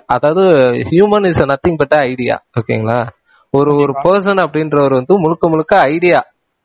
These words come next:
Speaker 1: அவர், அவரு,
Speaker 2: ம்.
Speaker 1: அவரு யாரு அப்படின்னு கேட்டா அவரோட ஐடியா தான் நம்ம மனசுக்குள்ள வருது.
Speaker 2: ம்.
Speaker 1: இப்ப ஒரு உதாரணத்துக்கு ஹிட்லர் அப்படின்னா யாரு அப்படின்னு கேட்டா எனக்கெல்லாம் அவர் கொன்ன ஜூஸ் தான் வந்து கண்ணு முன்னாடி வருவாங்க.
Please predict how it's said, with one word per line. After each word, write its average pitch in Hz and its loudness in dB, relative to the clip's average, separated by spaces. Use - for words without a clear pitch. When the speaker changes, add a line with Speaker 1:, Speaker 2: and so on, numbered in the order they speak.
Speaker 1:
அவர், 135 2
அவரு, 131 4
Speaker 2:
ம். 135 4
Speaker 1:
அவரு 127 0
யாரு 180 4
அப்படின்னு 156 -2
கேட்டா 170 0
அவரோட 147 0
ஐடியா 180 2
தான் 180 0
நம்ம 135 -2
மனசுக்குள்ள 135 -4
வருது. 123 -2
Speaker 2:
ம். 196 -4
Speaker 1:
இப்ப 139 2
ஒரு 131 -4
உதாரணத்துக்கு 165 0
ஹிட்லர் 190 2
அப்படின்னா 160 0
யாரு 156 2
அப்படின்னு 135 -4
கேட்டா 127 0
எனக்கெல்லாம் 190 2
அவர் 190 2
கொன்ன 156 -2
ஜூஸ் 180 2
தான் 165 0
வந்து 143 -2
கண்ணு 135 -10
முன்னாடி 143 -2
வருவாங்க. 117 0